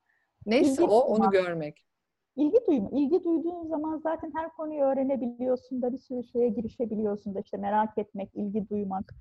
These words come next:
Speaker 2: e, ya bunların üzerine gitmek,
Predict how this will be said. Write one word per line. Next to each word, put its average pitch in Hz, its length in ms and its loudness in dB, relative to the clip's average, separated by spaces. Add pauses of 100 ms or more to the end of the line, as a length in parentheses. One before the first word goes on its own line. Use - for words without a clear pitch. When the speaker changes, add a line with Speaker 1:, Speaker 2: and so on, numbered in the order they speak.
(380)
Speaker 2:
e, 190 60 2 (1000)
ya 214 180 -2
bunların 254 320 2
üzerine 254 380 4
gitmek, 233 440 -2